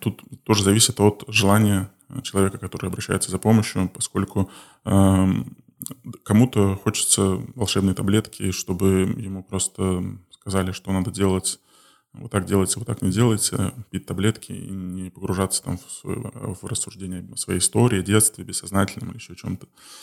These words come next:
Эм, это один, одна группа, э, людей, которые обращаются, да, за помощью. Есть те, кто просто интересуется, есть те, кто действительно хотят, э, продолжительно проходить там, да, психоанализ. И вот, э, тут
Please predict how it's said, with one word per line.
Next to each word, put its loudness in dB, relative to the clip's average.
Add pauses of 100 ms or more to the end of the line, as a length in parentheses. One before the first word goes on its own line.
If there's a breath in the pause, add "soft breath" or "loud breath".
(340 loud breath)
Эм, 0 (640)
это 0
один, 2 (320)
одна 2
группа, 0 (140)
э, -18
людей, -4
которые -8
обращаются, -8
да, -4
за -10
помощью. -6 (380 loud breath)
Есть 0
те, 4
кто 0
просто 0
интересуется, -6
есть 0
те, 0
кто -4
действительно -4
хотят, -6
э, -6 (340)
продолжительно -2
проходить -12
там, -16
да, -14
психоанализ. -2 (460 loud breath)
И 0
вот, 0
э, -2 (280)
тут -4